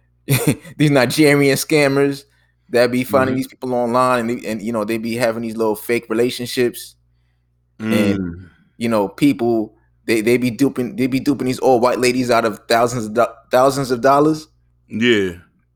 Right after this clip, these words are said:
Speaker 1: And then people be feeling sorry for them. How the fuck I'm gonna feel sorry for you? How the, n-, y-, you never met this motherfucker in your life, but you saying this, you sending this dude a thousand dollars, two thousand, three thousand.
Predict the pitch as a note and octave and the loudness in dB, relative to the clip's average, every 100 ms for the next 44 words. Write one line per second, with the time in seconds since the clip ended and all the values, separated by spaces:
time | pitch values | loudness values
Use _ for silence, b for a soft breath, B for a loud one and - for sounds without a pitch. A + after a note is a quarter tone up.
0 | _ _ C3 C#3+ C3+ B2 F#3+ D#3 E3 - | _ _ -2 -2 -2 -4 -6 -4 -4 -2
1 | D#3+ B2 - D#3 E3+ E3 C3 b - G3+ | -2 0 2 2 2 -2 -6 b -2 0
2 | F3+ - E3+ D3+ C#3+ C3 - A2 - G2+ | 0 -2 -2 -2 -4 -4 -4 -4 -2 -4
3 | F2 - - - _ _ _ _ _ _ | -4 -8 -20 -20 _ _ _ _ _ _
4 | _ _ _ _ _ _ _ _ _ _ | _ _ _ _ _ _ _ _ _ _
5 | _ _ - A#3 F#3+ b b G3+ F3+ G3+ | _ _ 2 2 2 b b -6 -4 -6
6 | - - C#4 C#4+ A#3 A3 C4 A#3 F#3+ G3+ | -10 0 2 4 4 4 4 2 0 0
7 | G3 G3 G3 G3 F3 D#3+ E3+ A3 F#3 - | 0 0 0 0 0 2 4 4 2 -4
8 | b - D#3 G#3 G#3 F#3 F3 E3+ - - | b -6 -6 -4 0 2 2 -2 -4 -14
9 | _ - F3 E3 D#3+ D#3 C#3 D#3+ C#3+ A#2+ | _ -6 -2 0 0 -2 2 2 2 4
10 | C#3 C#3+ C#3 C#3 C#3+ C#3+ C#3 - D3+ C#3 | 4 4 2 -2 0 0 -2 -6 -2 2
11 | C3+ B2+ B2+ C3+ C3+ C3 C3 C3+ C3 | 2 0 -4 -8 -4 2 2 2 -2